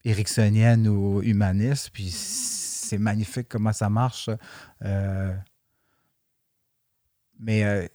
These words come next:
jeune, j'ai, j'ai, j'ai lâché l'école. J'ai, j'ai arrêté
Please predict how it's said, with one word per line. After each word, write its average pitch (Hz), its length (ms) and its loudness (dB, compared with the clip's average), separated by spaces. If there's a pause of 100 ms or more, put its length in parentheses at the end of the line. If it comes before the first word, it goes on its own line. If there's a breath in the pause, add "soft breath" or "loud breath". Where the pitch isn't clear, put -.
jeune, 120 500 4
j'ai, 110 400 0
j'ai, 98 400 0
j'ai 101 180 2
lâché 135 380 6
l'école. 139 420 2 (840)
J'ai, 98 240 -4 (100)
j'ai 110 140 0
arrêté 127 640 4